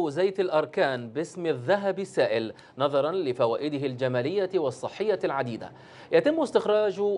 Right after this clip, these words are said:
زيت الأركان من ثمار شجرة الأركان في منطقة جبال الأطلس جنوب غربي المغرب، وتسعى البلاد لزيادة الإنتاج عن طريق إقامة مزارع حديثة تعتمد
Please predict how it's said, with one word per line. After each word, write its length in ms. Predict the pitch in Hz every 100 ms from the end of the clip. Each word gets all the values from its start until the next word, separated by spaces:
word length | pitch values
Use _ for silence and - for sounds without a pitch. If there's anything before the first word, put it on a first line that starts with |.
| -
زيت 380 | 127 170 185 190
الأركان 560 | - 156 - 147 113
من 160 | 123 147
ثمار 500 | 139 160 180 170 156
شجرة 460 | - 180 185 180 160 165
الأركان 480 | 143 143 135 170
في 160 | 208 202
منطقة 500 | 131 117 135 135 139
جبال 460 | 135 156 127 113 123
الأطلس 560 | 127 170 170 175 170
جنوب 460 | 151 131 165 226 147
غربي 420 | 123 117 117 135
المغرب، 460 | 196 175 127 127 - - - -
وتسعى 360 | 123 196 - 165
البلاد 360 | 151 160 202
لزيادة 540 | 165 131 120 135 165 147
الإنتاج 460 | 147 131 185 220 143
عن 180 | 95
طريق 300 | 107 127 135
إقامة 420 | 131 123 175 151 127
مزارع 600 | 131 113 117 196 175 120
حديثة 600 | 117 135 202 190 165 151 135 - - -
تعتمد 840 | 220 185 175 165 143 131 127